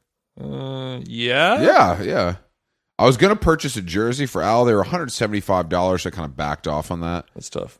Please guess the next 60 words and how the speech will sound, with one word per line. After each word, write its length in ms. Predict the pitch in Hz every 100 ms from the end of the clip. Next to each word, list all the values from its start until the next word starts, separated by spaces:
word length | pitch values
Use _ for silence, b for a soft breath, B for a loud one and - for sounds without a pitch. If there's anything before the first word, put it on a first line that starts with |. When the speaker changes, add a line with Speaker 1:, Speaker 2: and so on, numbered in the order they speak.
| -
Speaker 2:
That's 120 | -
a 40 | 87
little 140 | 80
expensive. 380 | 78 90 82 80
But 100 | 104
overall, 400 | 147 120 113 101
I 60 |
had 100 | 117
a 40 | 101
great, 300 | 80 101 95
that, 220 | 104 90
that's 300 | 98 - -
the, 320 | - 95 78 - _ -
Speaker 1:
Fun 120 | 208
Speaker 2:
I 20 |
Speaker 1:
to 120 | 254
watch 200 | 233 233
hockey. 380 | 202 214 147 127
Speaker 2:
No, 140 | 127 151
it 40 |
was 120 | 123
really 200 | 120 180
fun. 320 | - 87 71
I, 140 | 76 107
I 140 | 104
agree. 260 | 110 101 90
It 60 |
was 120 | 87 85
really 160 | 104
fun. 240 | - 98 87
It's, 160 | 85
it, 180 | - 107
it 140 | 107 110
moves 480 | 104 110 143 127 113
enough, 320 | 101 127 123
and 100 | 95
we 120 | 117
had, 360 | 123 117 101 - b b b b b
the 80 | 123
box 380 | 82 127 202 -
was 120 | 139
in, 100 | 123
like, 160 | 104 -
the 220 | 90 82
dead 420 | 95 78 113 131 107
on 520 | 98 117 113 87 82
middle. 280 | 113 120 73
It 40 |
was 100 | 80
perfect. 380 | - - 156 156
Speaker 1:
Mm-hmm. 260 | 156 160 123
Speaker 2:
Like, 120 | 95
you 80 | 104
can 80 | 104
Speaker 1:
Mm-hmm. 100 | 113
Speaker 2:
actually 280 | 160 107
see 340 | - - 107 87
everything, 640 | 101 107 92 - 85 78
and, 80 | 80
like, 340 | 82 80 -